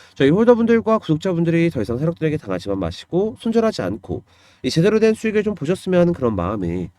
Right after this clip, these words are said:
이 모든 정보를 무료로 공유를 해드리고 있습니다.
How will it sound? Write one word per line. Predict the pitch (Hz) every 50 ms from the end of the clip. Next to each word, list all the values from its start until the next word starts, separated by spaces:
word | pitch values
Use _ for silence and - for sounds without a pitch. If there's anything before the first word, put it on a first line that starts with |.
| _ _ _ -
이 | 110
모든 | 98 107 135 170 202 196
정보를 | 208 190 190 180 196 190 190 190
무료로 | 170 135 117 139 160 120 95 110 98
공유를 | 90 - 110 107 101 104 110
해드리고 | 107 107 107 107 101 104
있습니다. | 87 - - - 107 82 76 78 78 -